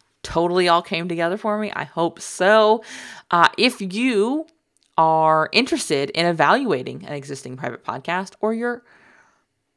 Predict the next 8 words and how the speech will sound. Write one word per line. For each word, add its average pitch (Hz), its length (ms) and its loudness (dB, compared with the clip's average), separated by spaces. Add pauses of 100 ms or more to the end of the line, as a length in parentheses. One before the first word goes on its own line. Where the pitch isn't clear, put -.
(640)
public 247 440 -4
podcast, 131 720 -10 (160)
make 175 320 -8
sure, 180 420 -4
if - 140 -12
you 160 60 -14
haven't 156 340 -6
yet, 156 380 -2